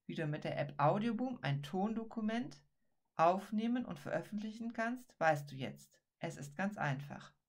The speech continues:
Übrigens gibt es das Programm nicht nur als App, sondern auch als Browser-Version.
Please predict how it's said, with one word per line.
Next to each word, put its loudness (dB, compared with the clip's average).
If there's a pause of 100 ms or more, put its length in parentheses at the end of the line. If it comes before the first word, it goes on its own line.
(480)
Übrigens 0
gibt -2
es -4
das -2
Programm 0
nicht -4
nur -2
als 0
App, 2 (300)
sondern 2
auch 0
als 0
Browser-Version. 0